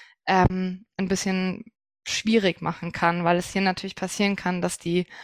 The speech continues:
eigenen Ängste, Sorgen und Hoffnungen ausgenutzt,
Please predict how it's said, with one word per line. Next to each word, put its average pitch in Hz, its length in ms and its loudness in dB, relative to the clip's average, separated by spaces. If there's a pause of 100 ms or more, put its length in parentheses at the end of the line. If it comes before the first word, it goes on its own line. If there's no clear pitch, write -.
(320)
eigenen 185 440 0
Ängste, 185 540 -4
Sorgen 185 420 2
und - 240 -8
Hoffnungen 180 440 -6
ausgenutzt, - 840 -4